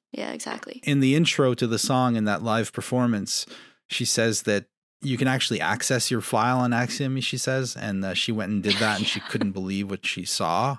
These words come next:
Speaker 2: Like, how do they know that? <laughs> Uh,
Speaker 1: I don't wanna look that
Speaker 2: me
Speaker 1: up,
Speaker 2: neither.
Speaker 1: but I do
Speaker 2: <laughs>
Speaker 1: remember,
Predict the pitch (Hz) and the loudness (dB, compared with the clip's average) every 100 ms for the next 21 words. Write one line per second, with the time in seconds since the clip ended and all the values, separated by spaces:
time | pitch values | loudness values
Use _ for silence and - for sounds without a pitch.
0 | - - - - 104 107 123 127 120 120 | -8 -8 -8 -6 -2 0 0 0 0 2
1 | 113 135 143 98 - - - - 170 254 | 2 2 2 -2 -4 -4 -4 0 2 4
2 | - - - - 117 - - - - 123 | 4 0 0 -2 -2 -2 -4 -4 0 2
3 | 104 104 98 - 254 330 403 302 262 262 | 4 2 0 -2 -2 2 2 2 2 2
4 | 254 240 254 143 160 160 160 - - - | 0 0 0 4 6 6 6 4 2 2
5 | 330 320 262 254 254 247 240 | 2 4 4 2 2 0 -2